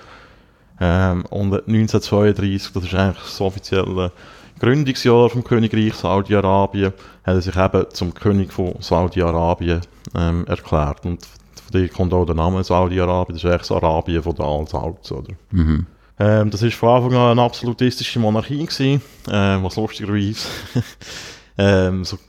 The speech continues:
Speaker 1: so ein bisschen als, äh, moderne Staatsform dort angeschaut worden ist für die Region. Vorher, äh, bei den vorherigen Staaten sind die Herrscher sind eigentlich so Imame gewesen. Ähm, so das Königsprinzip hat man,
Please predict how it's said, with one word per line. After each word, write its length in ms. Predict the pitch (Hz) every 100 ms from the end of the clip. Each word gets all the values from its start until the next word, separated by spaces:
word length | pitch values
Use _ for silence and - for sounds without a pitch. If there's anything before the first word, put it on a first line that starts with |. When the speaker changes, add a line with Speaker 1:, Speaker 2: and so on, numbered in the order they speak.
| 110
Speaker 1:
so 160 | 110
ein 60 | 101
bisschen 160 | 104 98
als, 280 | 92 95
äh, 220 | 104 95 92
moderne 600 | 92 90 104 110 110 107
Staatsform 800 | - 90 98 123 - 123 123 123
dort 360 | 127 127 -
angeschaut 560 | 113 113 123 123 120 -
worden 300 | 120 120 117
ist 120 | 120
für 120 | -
die 80 | 113
Region. 480 | 117 110 113 110 117
Vorher, 540 | 113 98 - 95 95
äh, 20 | 92
bei 160 | -
den 100 | 92
vorherigen 480 | 87 95 98 101 104
Staaten 340 | - 90 85
sind 240 | - 92 87 - -
die 180 | 90 92
Herrscher 300 | 90 - -
sind 160 | 92
eigentlich 140 | 87 87
so 160 | -
Imame 580 | 101 92 85 87 110 117
gewesen. 360 | - 95 110 117 - - - - - 92
Ähm, 880 | 90 90 90 85 - 82 82 - -
so 160 | -
das 180 | 85 87
Königsprinzip 1120 | - 104 104 104 - 110 104 107 101 - -
hat 180 | - 98
man, 260 | 98 92